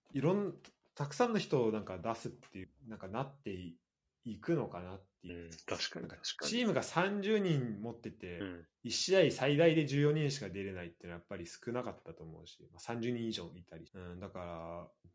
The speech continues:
Speaker 1: まあ、あんま健全でもないと思うから、なんか、うん、そういう意味だと、まあ、面白い。てか、まあ、五人になったことっていうのはすごい、まあ、いいことだなと思うし、まあ、このコロナ禍の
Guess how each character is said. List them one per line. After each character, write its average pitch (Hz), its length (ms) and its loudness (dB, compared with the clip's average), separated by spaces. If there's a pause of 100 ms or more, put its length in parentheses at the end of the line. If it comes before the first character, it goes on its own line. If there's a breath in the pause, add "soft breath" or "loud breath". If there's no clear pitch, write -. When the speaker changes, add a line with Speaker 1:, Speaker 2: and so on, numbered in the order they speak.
(360)
Speaker 1:
ま 113 100 -4
あ、 - 20 2
あ 135 40 2
ん - 20 2
ま 185 100 4
健 175 340 2
全 160 220 2
で 160 100 6
も 113 120 0
な 92 120 -6
い 82 80 -10
と - 120 -18
思 80 260 -18
う - 40 -20
か 90 60 -18
ら、 82 160 -14
な 107 120 -10
ん 110 60 -10
か、 - 180 -12 (680)
う 92 60 -14
ん、 87 120 -14
そ 156 100 -6
う 165 40 0
い 175 40 -2
う - 20 2
意 165 40 4
味 127 80 2
だ - 40 -8
と、 85 280 -10 (500)
ま 135 100 0
あ、 131 40 4
面 143 160 4
白 143 340 2
い。 92 160 -6 (120)
て - 80 -16
か、 123 100 0
ま 123 220 0
あ、 - 20 2
五 135 200 4
人 220 120 4
に - 20 2
な 202 120 4
っ - 80 -8
た - 80 -2
こ 156 80 0
と 151 80 -4
っ - 40 -10 (160)
て 160 60 0
い - 20 2
う - 20 0
の 143 60 2
は 127 60 -2
す - 120 -8
ご 101 120 -4
い、 85 180 -10 (260)
ま 104 140 -12
あ、 98 80 -10
い 123 100 -2
い 117 40 -4
こ 110 120 -8
と 95 220 -10 (560)
だ 117 100 -2
な 117 140 -2
と - 80 -10
思 90 200 -12
う 82 60 -14
し、 87 180 -14
ま 90 100 -16
あ、 - 20 -18
こ 104 80 -12
の 101 60 -12
コ - 180 -4
ロ 123 100 2
ナ 123 120 0
禍 92 260 -8
の 85 200 -14